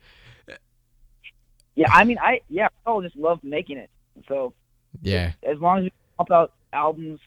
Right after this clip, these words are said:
Speaker 1: and we're still in school, so it's fairly, we don't have full-time jobs. So,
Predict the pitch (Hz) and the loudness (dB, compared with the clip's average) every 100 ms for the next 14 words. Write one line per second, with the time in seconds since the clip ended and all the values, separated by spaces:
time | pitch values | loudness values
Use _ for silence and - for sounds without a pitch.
0 | - 139 139 - 196 185 - - 170 180 | -14 -10 -10 -6 -4 -4 -8 -6 -2 0
1 | 170 143 - 147 151 143 - 117 160 156 | 0 -2 0 0 0 -2 -8 -6 -4 -2
2 | 135 _ _ 139 139 139 131 - 120 90 | -4 _ _ -8 -2 0 0 2 2 2
3 | - 127 | -2 -4